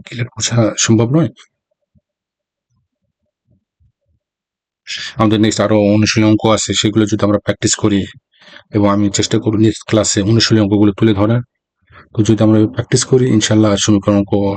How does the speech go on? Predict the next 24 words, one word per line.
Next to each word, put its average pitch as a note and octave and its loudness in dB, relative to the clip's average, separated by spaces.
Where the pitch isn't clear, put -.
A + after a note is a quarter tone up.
অনেক G#2+ 2
ক্লিয়ারলি G#2+ 2
বুঝতে A2 0
পারবো B2+ 4
এবং G#2+ 0
আপনার A2+ 0
উপকৃত A2+ -2
হবে। B2 2
এখানে D3+ 0
একটা D#3+ -2
কাজ A#2 2
দেওয়া A#2+ 0
আছে, - -2
এই G2 -4
কাজটা - -4
আমি G#2+ 2
আজকে G2+ -2
আলোচনা A2 0
করব C3 -2
না, G2 0
এই G#2 -2
কাজটা - -2
আমি, G#2 2
আহ, G2 -2